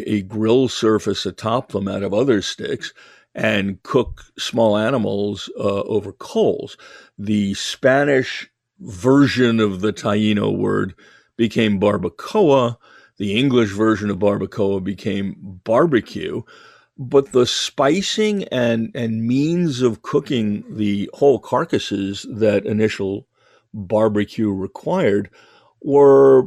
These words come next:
provided and used by the people who were being forced to cook the food,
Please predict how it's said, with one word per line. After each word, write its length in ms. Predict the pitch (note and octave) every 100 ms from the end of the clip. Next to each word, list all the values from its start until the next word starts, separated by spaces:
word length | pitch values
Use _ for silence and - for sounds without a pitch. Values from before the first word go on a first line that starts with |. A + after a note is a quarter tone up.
| -
provided 840 | - A#2+ B2+ C3+ D3+ D#3 D#3 C#3+ -
and 320 | B2 A#2+ A2+
used 640 | A#2 B2+ C#3 D3+ C3+ A2+ A2+
by 260 | A#2 A#2
the 140 | A2+ G#2+
people 380 | B2 C3 A#2+
who 80 | A#2
were 100 | A#2
being 300 | A2 A2 G#2+
forced 600 | - A2+ A#2 A2+ - - -
to 100 | B2
cook 320 | - - -
the 120 | G#3+
food, 420 | - - - -